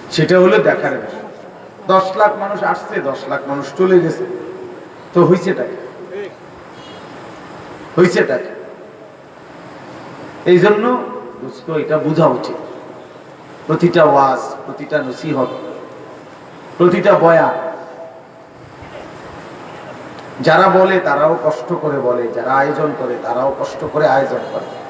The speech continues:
আপনারা যারা এসে বসছেন তারাও কষ্ট করেই বসছেন। সেই কষ্টের বিনিময়ে যদি নিজেদের হৃদয়ের মধ্যে কোনো অনুভূতি না আসে, ফিকির না আসে, কোনো ভাবনা না আসে, তাহলে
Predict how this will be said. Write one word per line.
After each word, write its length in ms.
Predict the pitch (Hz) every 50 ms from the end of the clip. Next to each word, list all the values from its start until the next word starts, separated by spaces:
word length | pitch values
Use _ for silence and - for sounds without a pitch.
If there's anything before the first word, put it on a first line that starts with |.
| - - - - - - - - - - - - - - - -
আপনারা 380 | 165 175 180 190 208 208 214 220
যারা 220 | 226 226 220 208
এসে 200 | 196 - - -
বসছেন 380 | 175 180 175 - - 175 156 135 -
তারাও 260 | 147 151 170 190 - -
কষ্ট 260 | 180 - - - - 160 -
করেই 220 | 139 131 135 143 147 -
বসছেন। 340 | 117 - - - - - - - - - - - - - - - - - - -
সেই 220 | - - 165 156 - -
কষ্টের 400 | 185 190 - - - 175 170 -
বিনিময়ে 460 | 143 160 156 147 143 135 131 123 117
যদি 240 | 110 117 117 117 117 - - - - - - - - - - - - - - - - - - - - - - - - - - - - -
নিজেদের 340 | 160 170 175 185 180 208 190
হৃদয়ের 460 | 180 202 208 175 202 202 190 180 170
মধ্যে 240 | 165 160 - - 185
কোনো 220 | 180 180 185 175
অনুভূতি 480 | 156 139 135 147 147 156 175 180 202 190
না 100 | 165 151
আসে, 320 | - 156 - - - 117 113 - - -
ফিকির 340 | - 165 - 208 226 196 185
না 100 | 175 147
আসে, 300 | - - - - - - - - - - - - - - - - - - - - - - - - - -
কোনো 160 | 160 165 175
ভাবনা 440 | 170 151 156 160 156 170 190 208 208
না 80 | 202 190
আসে, 360 | 170 - 135 131 - - - - - - - - - - - - - - - - - - - - - - - - - - -
তাহলে 280 | - - 135 139 147